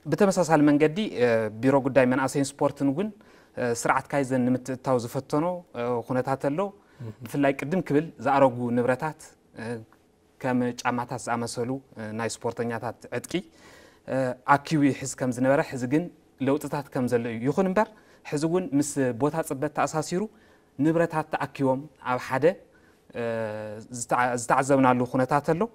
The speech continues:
Speaker 1: እ፣ ብኻልኣይ ደረጃ ዝረኣናዮ፣ እ፣ ዓለም ለኻዊ ስታድየም ትግራይ ዝምልከት እዩ። ስለዚ ቢሮ ጉዳይ መናእሰይን ስፖርትን ዘቐመጦ እንታይ እዩ እዚ?
Speaker 2: እም።
Speaker 1: እ፣ ስታድየማት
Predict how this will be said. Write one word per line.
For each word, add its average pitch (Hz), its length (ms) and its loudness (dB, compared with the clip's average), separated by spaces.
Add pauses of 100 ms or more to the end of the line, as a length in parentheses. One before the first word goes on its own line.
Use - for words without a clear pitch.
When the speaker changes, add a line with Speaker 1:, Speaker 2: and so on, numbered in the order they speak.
(460)
Speaker 1:
እ፣ 139 120 2
ብኻልኣይ 160 460 4 (340)
ደረጃ 131 320 4 (100)
ዝረኣናዮ፣ 139 440 0 (500)
እ፣ 107 120 -12 (400)
ዓለም 131 220 2
ለኻዊ 123 260 -2
ስታድየም 107 400 -8
ትግራይ 110 300 -6
ዝምልከት 113 380 -6
እዩ። 202 100 -4 (480)
ስለዚ 135 240 2 (220)
ቢሮ 123 200 0
ጉዳይ 143 220 4
መናእሰይን 143 420 2
ስፖርትን 143 440 -2
ዘቐመጦ 135 380 0
እንታይ 147 220 2
እዩ 147 100 4
እዚ? 156 120 -4 (280)
Speaker 2:
እም። 110 180 -10 (220)
Speaker 1:
እ፣ 120 120 -6 (560)
ስታድየማት 147 600 2